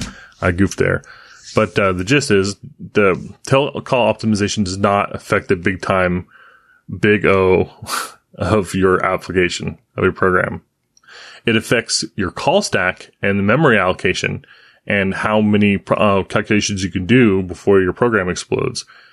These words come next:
But strictly speaking, if you kind of had a compiler flag for, like, tail cop-, optimization on or off, doesn't affect the big O runtime. But in practice, very much affects whether or not your program can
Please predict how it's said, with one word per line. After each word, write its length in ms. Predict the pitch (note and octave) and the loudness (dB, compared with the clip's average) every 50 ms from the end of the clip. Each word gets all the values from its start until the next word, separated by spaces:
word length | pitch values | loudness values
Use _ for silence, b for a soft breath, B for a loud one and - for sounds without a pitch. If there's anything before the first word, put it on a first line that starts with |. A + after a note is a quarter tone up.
| b b b b - | b b b b -2
But 300 | - G2+ F#2 - - _ _ _ _ - | 0 2 2 0 -2 _ _ _ _ -4
strictly 540 | - - - - - C3 C3+ C3+ C#3+ C3 | -4 -2 -2 -2 0 0 0 2 2 0
speaking, 540 | A#2 - - - C3+ B2+ - G#2 F#2 F2+ F2+ | 2 0 0 0 0 0 0 -2 -2 -2 -2
if 160 | - F#2 - | -4 -2 0
you 200 | A2 A2 A2 G#2 | 2 4 4 4
kind 180 | F#2 - B2+ G#2+ | 2 0 -2 0
of 120 | G2 F#2 - | -2 -2 -2
had 180 | - A2 G#2 | -2 -2 -2
a 60 | F#2+ F#2 | -2 -2
compiler 420 | - G2+ - - A#2 A2+ A2 G2 | -2 -4 -2 -2 0 0 0 -2
flag 320 | - - G2+ F#2+ F#2+ F#2 - | 0 2 2 2 2 2 0
for, 120 | - G2 | 0 0
like, 160 | F#2+ F#2+ F2+ | 2 2 0
tail 220 | - A2 G#2 G2+ G2 | 0 0 0 0 0
cop-, 320 | - - - G2+ - - | -2 -2 -2 -2 -2 -2
optimization 680 | - - - G2+ F#2+ - G#2 G#2 G#2+ G#2 G2 G#2+ G#2+ - | -6 -4 -4 -4 -2 -2 -2 0 0 0 0 0 -2 0
on 240 | G#2+ G#2+ G#2 G2+ G2+ | 2 2 4 4 4
or 80 | G2 | 2
off, 300 | F#2+ - G#2 A#2+ C3+ - _ b b b b b b b b G#2 | 2 2 2 2 0 -4 _ b b b b b b b b -6
doesn't 360 | G2+ A#2 A2 G#2+ G#2 B2 - | -2 0 0 0 0 0 0
affect 540 | - G2 - - A2 G2+ G2 - - - - - - | 0 -2 -2 0 0 0 -2 -2 -8 -18 -16 -10 -6
the 100 | G2+ F#2+ | -4 -2
big 200 | F2 G2 F#2 F#2 | 0 0 2 2
O 100 | F#2+ F2+ | 2 2
runtime. 580 | F2+ F2+ F#2 F2+ E2+ E2+ - - - - - - _ _ _ _ _ _ - | 2 2 2 0 0 -2 -2 -2 -4 -4 -4 -12 _ _ _ _ _ _ -4
But 120 | G#2 G2 | -2 -2
in 100 | F#2 - | -2 -2
practice, 580 | - - C#3 C#3 D3+ C#3 - G2+ F#2 - - - b b b b b b b | -2 0 0 0 0 0 0 0 2 0 -2 -4 b b b b b b b
very 360 | G#2 G2+ G2 A2+ A2 A#2 A#2 A2+ | -6 -2 0 2 2 2 4 4
much 360 | G#2+ G2+ G2 G2 - - - | 4 4 4 2 0 0 -2
affects 420 | - - - - G#2+ G2 - - - | -2 -2 0 0 0 0 0 2 2
whether 200 | G#2 G2 F#2+ G2+ | 2 4 4 2
or 40 | F#2+ | 2
not 200 | F#2 F2 - - | 2 -2 -4 -2
your 200 | F#2+ F#2+ F#2 F2+ - - - | -2 -2 -2 -2 -4 -10 -8
program 320 | - - G2 G2 F#2+ F#2 | -2 0 2 2 2 0
can 160 | - - F#2+ | 0 -2 -4